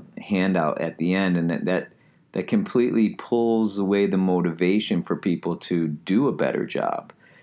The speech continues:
Um, so, yeah, the idea that we have, we have trophies for first, second, and third, and fourth place.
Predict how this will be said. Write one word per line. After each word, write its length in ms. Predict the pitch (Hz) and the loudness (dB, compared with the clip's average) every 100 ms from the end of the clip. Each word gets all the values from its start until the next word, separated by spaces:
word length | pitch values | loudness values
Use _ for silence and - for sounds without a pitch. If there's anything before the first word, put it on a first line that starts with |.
| _ - | _ -8
Um, 560 | 80 78 76 73 76 - _ _ _ _ - - | -6 -4 -4 -4 -6 -10 _ _ _ _ -20 -8
so, 400 | - 110 95 92 | -2 2 2 0
yeah, 240 | - 120 107 | 0 2 2
the 160 | 101 | 2
idea 380 | 101 101 113 117 | 2 2 2 2
that 280 | 104 98 - | 2 2 2
we 320 | 107 110 117 | 4 4 4
have, 600 | 110 110 104 98 95 - - _ _ _ _ - | 2 2 2 0 -2 -10 -20 _ _ _ _ -6
we 200 | - 120 | 0 2
have 360 | 131 123 107 - | 2 0 -2 -8
trophies 540 | - 107 92 104 95 | 0 0 2 0 0
for 160 | - 95 | 0 -4
first, 380 | - 101 101 101 | -2 0 0 0
second, 340 | 101 95 95 | -2 0 0
and 240 | 87 90 - | 0 -2 -2
third, 540 | 92 90 90 90 85 - | 0 2 2 0 -4 -6
and 160 | 85 | -6
fourth 380 | - 90 85 - | -4 -2 -2 -4
place. 580 | - 87 69 - - - | -2 -2 -2 -4 -12 -16